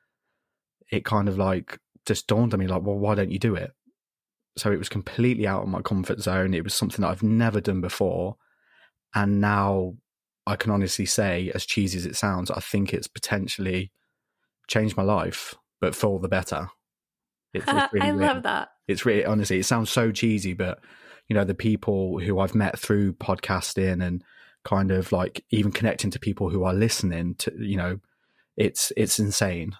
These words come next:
Speaker 1: And it, it's, from a selfish point of view, it's really helped me these past couple of months.
Speaker 2: Yeah. I love that. What are the topics that you cover the most? So,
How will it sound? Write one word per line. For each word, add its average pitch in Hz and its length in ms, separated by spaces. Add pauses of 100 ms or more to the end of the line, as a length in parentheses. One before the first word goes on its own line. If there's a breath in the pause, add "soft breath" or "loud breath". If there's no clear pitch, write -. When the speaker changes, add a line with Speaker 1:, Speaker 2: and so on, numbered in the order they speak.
Speaker 1:
And 98 140
it, - 100
it's, - 420 (220)
from 98 180
a 90 40
selfish 101 400
point 92 180
of - 40
view, 90 120
it's - 160
really 92 220
helped - 380
me 87 340
these - 140
past - 240
couple - 200
of 92 60
months. - 420 (880)
Speaker 2:
Yeah. - 260 (680)
I 311 80
love 415 240
that. - 280 (280 loud breath)
What 330 340 (360)
are 285 200
the 277 100
topics 247 520
that 220 160
you 214 200
cover 196 480
the 185 140
most? 175 540
So, 180 580